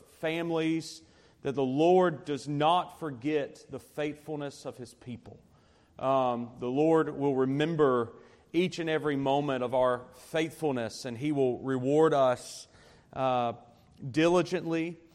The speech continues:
uh, and abundantly, uh, because of it. But now as we approach Titus chapter two, you remember that Paul has commended to Titus,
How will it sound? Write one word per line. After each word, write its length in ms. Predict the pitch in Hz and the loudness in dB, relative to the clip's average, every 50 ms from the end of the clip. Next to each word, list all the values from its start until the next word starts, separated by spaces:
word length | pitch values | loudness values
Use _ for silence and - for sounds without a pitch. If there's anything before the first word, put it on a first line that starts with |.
| _ _ _ _ - - | _ _ _ _ -20 -12
uh, 320 | - 131 127 123 123 120 - | -8 -6 -4 -4 -4 -6 -6
and 160 | 151 139 135 135 | -6 -4 -4 -4
abundantly, 960 | 127 113 147 143 156 160 156 151 151 123 131 127 120 117 113 113 113 110 113 - - _ _ _ | 0 2 4 4 4 2 0 -4 -4 -6 -6 -6 -4 -4 -4 -6 -8 -10 -12 -20 -20 _ _ _
uh, 200 | - - 120 117 | -10 -6 -6 -4
because 560 | 113 120 120 - - - 147 143 135 127 113 139 | -4 -4 -6 -8 -4 -2 0 2 2 2 2 2
of 160 | 143 147 117 | 0 2 0
it. 120 | 110 - - - - - - - _ _ _ _ _ _ _ _ _ - - - - | -2 -6 -8 -16 -20 -20 -20 -20 _ _ _ _ _ _ _ _ _ -20 -20 -20 -14
But 120 | 127 143 143 | -8 -4 0
now 200 | 165 190 202 208 | 4 6 6 6
as 160 | 202 156 143 | 6 6 4
we 320 | 185 185 175 170 165 151 | 4 4 4 4 2 0
approach 480 | - 147 - - 202 202 202 - - - | -2 -2 0 4 4 4 4 4 0 -4
Titus 520 | - 190 180 185 175 160 - - - - | 0 2 4 4 4 2 0 -2 -10 -10
chapter 380 | - - 202 180 170 - 147 143 | -2 2 2 2 2 2 -4 -6
two, 640 | 135 - - 214 226 208 160 139 143 170 202 214 190 - | -6 -6 -4 -2 0 2 4 4 4 2 0 -4 -8 -12
you 160 | 131 156 165 165 | -12 -8 -6 -4
remember 560 | 156 160 160 170 196 214 208 202 180 165 156 | -4 -2 0 0 -2 0 2 2 4 2 2
that 320 | 143 165 156 156 156 - - - - - - - - - _ _ _ - | 2 2 0 0 -2 -6 -14 -20 -20 -20 -20 -20 -20 -20 _ _ _ -18
Paul 600 | - - 190 214 214 214 208 202 190 170 160 160 | 0 6 10 12 12 12 12 12 12 8 6 0
has 760 | - - 180 175 170 170 170 165 160 151 143 - - - - _ _ _ - _ _ _ _ _ _ _ _ _ _ - - - | -4 -2 0 2 2 4 4 2 2 0 -2 -8 -10 -14 -16 _ _ _ -20 _ _ _ _ _ _ _ _ _ _ -20 -16 -8
commended 760 | - 190 180 180 175 190 226 247 240 240 185 156 156 - - | -2 0 2 4 4 4 4 4 4 2 2 2 0 -10 -10
to 120 | - 175 151 | -10 -10 -10
Titus, 960 | - - - 180 190 202 202 180 147 135 165 - - - - - - - | -10 -4 2 4 6 6 6 4 2 -2 -2 -4 -8 -14 -14 -16 -18 -20